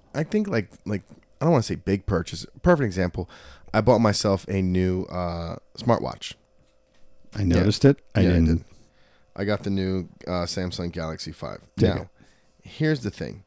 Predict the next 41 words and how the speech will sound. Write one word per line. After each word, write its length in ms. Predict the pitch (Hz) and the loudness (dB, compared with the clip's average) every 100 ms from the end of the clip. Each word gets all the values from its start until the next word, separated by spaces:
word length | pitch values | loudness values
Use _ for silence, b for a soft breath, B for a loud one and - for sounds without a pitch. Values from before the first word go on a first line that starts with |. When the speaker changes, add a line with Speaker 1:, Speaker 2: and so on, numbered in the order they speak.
| _ _ _ _ - - - - | _ _ _ _ -20 -16 -16 -10
Speaker 1:
I 80 | 107 | -4
didn't 220 | 143 139 | 0 0
get 180 | 90 101 | 0 -2
it 60 | 90 | -2
'cause 120 | - | -6
I'm, 80 | 90 | -6
like, 120 | 80 | -6
a 40 | - | -8
tech 280 | - 131 - | -6 -6 -6
guy. 200 | - 87 | -6 -4
I 60 | |
got 180 | 101 110 | -2 -2
it 40 | 113 | -2
because 200 | 117 123 | -2 0
I 40 | |
wanna 200 | 127 131 | 0 0
track, 260 | - 92 95 | -2 -2 -2
like, 140 | 90 | -2
my 100 | 95 | -2
heart 260 | 95 90 87 | -2 -4 -2
rate 340 | 90 90 90 | -2 -2 -4
and 100 | 95 | -6
calories 600 | 92 85 85 87 85 82 | -6 -4 -2 -2 -4 -6
and 80 | 90 | -6
my 80 | 90 | -6
steps 380 | - 82 - - | -6 -8 -8 -8
and 80 | 80 | -8
all 60 | |
that 160 | 80 82 | -8 -8
dumb 180 | 71 - | -10 -10
stuff. 340 | - - - b b - | -12 -14 -16 b b -6
Speaker 2:
Got 160 | 113 120 | -6 -6
it. 80 | - _ _ _ _ 104 | -12 _ _ _ _ 0
Speaker 1:
Um, 480 | 107 110 107 107 - _ _ _ _ _ _ _ _ - - | 4 4 4 0 -4 _ _ _ _ _ _ _ _ -14 -8
I 60 | 127 | -6
did 280 | 131 143 | -2 -2
feel 220 | - 143 139 | -2 -2 -2
kinda 300 | 135 135 120 | -2 -2 -2
guilty 400 | 123 127 - 113 | -4 -4 -4 -6
buying 440 | 104 113 135 151 | -6 -4 -2 0
it, 840 | 156 160 - - - 131 - 127 | 0 -2 0 0 4 2 4 2